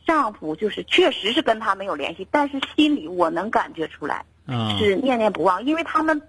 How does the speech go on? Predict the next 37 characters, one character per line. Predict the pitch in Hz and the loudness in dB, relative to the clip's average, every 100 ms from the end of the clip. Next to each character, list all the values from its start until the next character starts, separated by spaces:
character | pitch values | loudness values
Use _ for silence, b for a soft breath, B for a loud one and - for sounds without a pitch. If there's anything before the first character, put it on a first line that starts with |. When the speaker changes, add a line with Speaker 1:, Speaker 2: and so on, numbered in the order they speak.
| _ | _
Speaker 1:
不 | 175 226 | -2 -2
是 | 294 359 | 0 2
那 | 349 330 | 2 2
种 | 226 180 170 330 | 2 2 0 -2
就 | 262 | -2
是 | 247 247 | -2 0
说， | 277 | 2
哎， | 262 269 294 | 2 0 -2
为 | 359 | 0
了 | 339 320 | 0 0
钱 | - 220 | 2 2
呢， | 254 | 2
为 | 311 | 0
了 | 262 | 0
什 | 262 | -2
么， | 220 - | -8 -2
确 | - 359 | 0 0
实 | 208 226 | -2 -6
是 | 269 - | -8 -6
情 | 226 | -2
投 | 233 233 | 0 2
意 | 240 | 2
合， | 202 | 2
对 | - 254 | 0 0
方 | 254 | 0
也 | 240 | 0
很 | 247 185 | -4 -2
优 | 208 208 | 0 -2
秀。 | - 262 - B B - | 2 0 0 B B 0
这 | 349 | 0
不 | 285 | 2
就 | 285 294 | 0 0
说 | 294 | 2
到 | 302 302 | 4 2
我 | 190 | -2
这 | 233 | -4
个 | 262 | -4